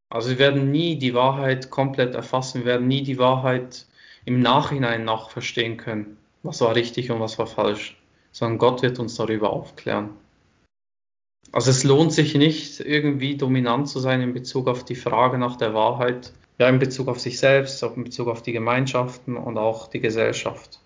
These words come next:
Das ist irgendwo auch ein Aufruf, dass wir unter uns nachdenken, wie können wir Milde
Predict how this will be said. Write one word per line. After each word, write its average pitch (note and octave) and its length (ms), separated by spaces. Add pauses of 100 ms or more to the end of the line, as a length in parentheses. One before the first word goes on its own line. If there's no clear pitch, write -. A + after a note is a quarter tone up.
(920)
Das C#3 180
ist E3 140
irgendwo F3 340
auch D#3 180
ein C#3+ 120
Aufruf, D#3+ 840
dass C3+ 260
wir C#3+ 220
unter C#3 400
uns D3 300
nachdenken, B2 1000 (220)
wie C#3 480
können D3 500
wir A2 520 (200)
Milde C3 680